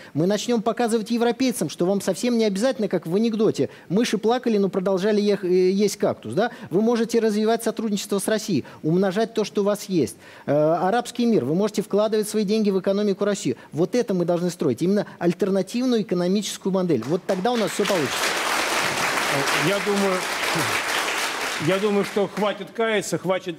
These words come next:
Speaker 2: заниматься самобичеванием. Мы великий народ, у нас великая история, нам нечего стесняться. М-, м-, мы, э, мы должны гордиться собой и своей страной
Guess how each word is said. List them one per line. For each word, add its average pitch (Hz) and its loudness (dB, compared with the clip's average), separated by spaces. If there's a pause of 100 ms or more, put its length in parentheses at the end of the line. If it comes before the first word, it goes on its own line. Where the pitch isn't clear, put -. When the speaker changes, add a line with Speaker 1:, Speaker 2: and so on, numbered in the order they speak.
Speaker 2:
заниматься 165 0
самобичеванием. 151 0 (280)
Мы 190 2
великий 196 2
народ, 190 0
у - 2
нас 165 0
великая 180 4
история, 151 2
нам 156 2
нечего 180 0
стесняться. 185 0 (320)
М-, 160 0
м-, 160 0
мы, 170 2 (200)
э, 156 2 (1300)
мы 185 2
должны 208 0
гордиться 185 0
собой 196 2
и 175 -6
своей 185 2
страной 165 -2